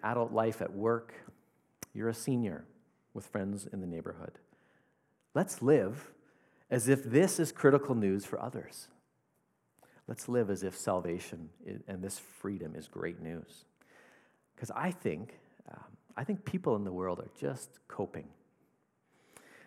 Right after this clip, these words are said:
They're just kinda coming up with their own versions of what will save them,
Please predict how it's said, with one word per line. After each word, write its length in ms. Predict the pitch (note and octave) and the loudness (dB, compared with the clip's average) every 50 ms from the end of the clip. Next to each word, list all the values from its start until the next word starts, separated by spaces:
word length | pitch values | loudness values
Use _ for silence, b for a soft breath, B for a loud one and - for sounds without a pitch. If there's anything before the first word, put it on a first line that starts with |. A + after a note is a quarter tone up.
| B B | B B
They're 100 | - G#2+ | -8 -4
just 240 | - D#3+ D#3 - - | -4 -4 -6 -6 -10
kinda 320 | - - D#3+ D#3+ D#3 C3+ | -6 -2 0 0 0 -2
coming 420 | C3+ - - - D#3+ E3 D3+ C3+ | -4 -6 -2 0 2 2 4 4
up 160 | C3+ C3+ C3 - | 4 4 2 0
with 140 | C3 A2+ | -2 0
their 140 | - A2 - F2+ | 0 0 0 0
own 180 | G2+ A2+ A#2+ G#2+ | -2 -2 -2 0
versions 420 | G#2+ G#2 G#2+ G#2 - B2+ A#2 A2+ | 0 0 0 0 -4 -6 -6 -6
of 100 | G#2+ A2 | -6 -2
what 180 | G2 F#2 - - | -2 -2 -2 -2
will 100 | G#2+ - | -6 -10
save 340 | - - F2 F#2 G#2 A2 | -6 -6 -4 -4 -4 -4
them, 280 | - B2 A#2+ B2+ C3 | -4 -6 -6 -8 -12